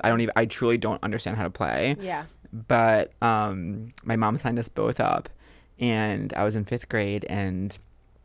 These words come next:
Speaker 1: the first day of practice, someone fell on me,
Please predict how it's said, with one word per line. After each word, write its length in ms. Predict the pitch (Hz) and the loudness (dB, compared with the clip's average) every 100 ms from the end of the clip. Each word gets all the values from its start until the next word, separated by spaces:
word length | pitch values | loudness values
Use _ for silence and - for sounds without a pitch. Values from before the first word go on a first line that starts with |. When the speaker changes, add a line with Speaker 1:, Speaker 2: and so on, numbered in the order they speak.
| - - _ - - - | -20 -20 _ -20 -20 -10
Speaker 1:
the 80 | 110 | -8
first 380 | - 123 127 - | -2 0 0 0
day 140 | 110 | 0
of 120 | 110 | 0
practice, 540 | - - - 135 147 151 | -4 -6 -2 0 0 -2
someone 500 | - - 107 107 110 | -6 -2 0 0 -2
fell 300 | - 101 113 | -2 0 0
on 260 | - 95 101 | -2 -4 -2
me, 360 | 117 143 170 | -2 0 -2